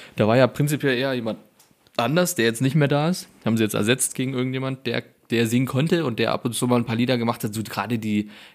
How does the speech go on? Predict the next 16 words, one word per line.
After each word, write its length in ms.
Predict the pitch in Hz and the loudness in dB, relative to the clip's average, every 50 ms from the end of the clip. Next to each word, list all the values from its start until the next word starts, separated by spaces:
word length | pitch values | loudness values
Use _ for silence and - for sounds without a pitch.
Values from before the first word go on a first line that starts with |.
| - - | -6 -4
die 80 | 113 | -2
melancholischen 640 | 110 110 107 107 107 104 101 120 123 139 147 127 117 101 | 0 2 2 0 0 0 0 0 0 0 0 0 -2 -2
Sachen, 340 | 101 101 101 107 113 117 117 - _ _ _ _ _ _ _ - | -2 -2 -2 -4 -4 -6 -8 -10 _ _ _ _ _ _ _ -4
äh, 220 | 113 110 107 110 | -2 0 0 0
der 160 | 104 110 104 | 0 0 0
dann 200 | 101 107 120 151 | 0 0 2 2
gesungen 320 | 143 123 107 117 117 117 117 | 2 2 2 0 0 0 0
hat. 240 | 127 131 - - - _ _ _ _ _ | -2 -2 -4 -10 -20 _ _ _ _ _
Weil 140 | - 113 110 | -4 -2 -2
Monchi, 380 | 110 104 107 117 - - 123 104 | 0 0 0 -2 -2 -2 -4 -4
der, 120 | - - | -4 -8
ja, 40 | - - - - | -10 -10 -10 -10
der 60 | - - | -12 -10
kann 100 | - - | -4 -2
nicht 120 | 131 147 - | -2 -2 -2
singen. 300 | - - - - 147 | -6 -8 -10 -10 -12